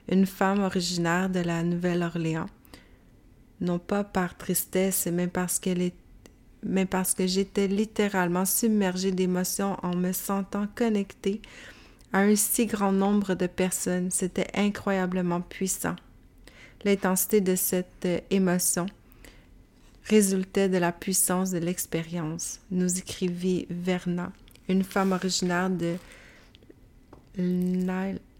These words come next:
Lannon, au Pays de Galles. Je n'ai jamais ressenti quelque chose de comparable. La plupart des participants avaient le sentiment de ne pas être en contrôle de cette expérience,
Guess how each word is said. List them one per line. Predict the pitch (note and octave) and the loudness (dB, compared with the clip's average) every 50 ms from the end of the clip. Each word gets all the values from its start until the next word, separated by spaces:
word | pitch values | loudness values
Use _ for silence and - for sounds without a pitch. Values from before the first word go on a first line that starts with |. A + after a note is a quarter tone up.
| - - - - - - - - - - - | -20 -20 -20 -20 -20 -20 -20 -20 -20 -6 -2
Lannon, | F3+ F3+ F3+ F#3 F#3 F#3 G3 G3+ G#3 G#3 G3 F#3 F3 D3+ - - - - - - - - - - - - - - - - | 0 0 0 0 0 0 -2 -2 -2 -2 -2 -2 -2 -2 -6 -8 -14 -20 -20 -20 -20 -20 -20 -20 -20 -20 -20 -20 -4 -4
au | F3+ | -4
Pays | F3 - - F#3 E3+ E3+ E3+ | -2 0 -2 0 0 0 0
de | E3+ F3 | -2 -4
Galles. | D3+ D3+ - D3 - - - - - - - - - - - - - - - - - - - - - - - - - - - | -4 -4 -4 -8 -8 -10 -12 -18 -20 -20 -20 -20 -20 -20 -20 -20 -20 -20 -20 -20 -20 -20 -20 -20 -20 -20 -20 -20 -20 -12 -8
Je | - - E3+ | -2 0 0
n'ai | E3+ E3 E3 E3 E3 E3+ | 0 0 0 0 -2 -2
jamais | E3+ E3+ F3 F#3 F3 F3 F3 E3+ E3+ E3+ | -2 -2 -2 0 0 0 0 0 -2 -2
ressenti | - D#3+ E3 - - E3 E3 - - - F3 | -4 -4 -4 -4 -4 -6 -6 -6 -6 -8 -6
quelque | - F3 D#3+ D#3+ - | -4 -4 -6 -4 -4
chose | E3 - - E3+ E3+ E3+ E3+ F3 - - - | -6 -4 -4 -4 -4 -4 -8 -12 -16 -14 -8
de | E3 E3+ D#3+ | -6 -6 -6
comparable. | D#3+ - - - F3+ F3 - F3+ E3 E3 F3 - - F3 F3+ - - - - - - - - - - - - - - - - - - - - - - - - - - - - - - | -6 -8 -6 -6 -6 -6 -6 -8 -8 -6 -6 -8 -6 -8 -10 -12 -14 -20 -20 -20 -20 -20 -20 -20 -20 -20 -20 -18 -20 -20 -20 -20 -20 -20 -20 -20 -20 -20 -20 -20 -20 -20 -20 -8 -4
La | F#3+ F#3+ | -4 -2
plupart | F#3+ G3+ G3 F#3+ - F#3 F#3+ | 0 -2 0 2 2 2 2
des | G3+ G3 | 2 0
participants | F#3+ G3 F3+ F3+ - - - - - - F#3 F#3+ G3 | 0 -2 -4 -2 -2 -4 -4 -2 -2 -2 -2 0 0
avaient | G3 F#3 F3+ F#3 F#3+ F#3 F#3+ F#3+ F#3+ | 0 0 0 0 0 0 2 2 2
le | F#3 F3+ | 0 -2
sentiment | F3 - F3 F3+ - - - F#3 F3+ F#3 G3 G#3 G3+ G3+ - - - - - - - - - - | -2 -2 -4 -4 -2 -2 -2 0 0 0 0 0 -2 -4 -8 -14 -20 -20 -20 -20 -20 -20 -20 -14
de | F#3 F3+ F#3 | -2 0 2
ne | F#3 F#3 F#3 | 2 2 2
pas | F#3 - - A#3 A#3 - | 0 -2 -2 -2 -2 0
être | - F3+ F3 F3 - - - | -2 -2 -2 -4 -6 -6 -6
en | E3+ E3+ | -6 -6
contrôle | - - E3 E3+ - - - F3+ F3+ F3 E3+ | -6 -8 -8 -8 -8 -8 -6 -4 -4 -2 -4
de | E3+ F3 | -4 -4
cette | - - F3 E3 - F#3+ | -4 -4 -4 -4 -6 -6
expérience, | F3+ - - - E3+ E3+ E3+ E3+ E3 E3 D#3+ E3 E3+ F3 - - - - | -8 -8 -6 -4 -4 -4 -4 -4 -4 -4 -6 -8 -8 -10 -10 -10 -12 -14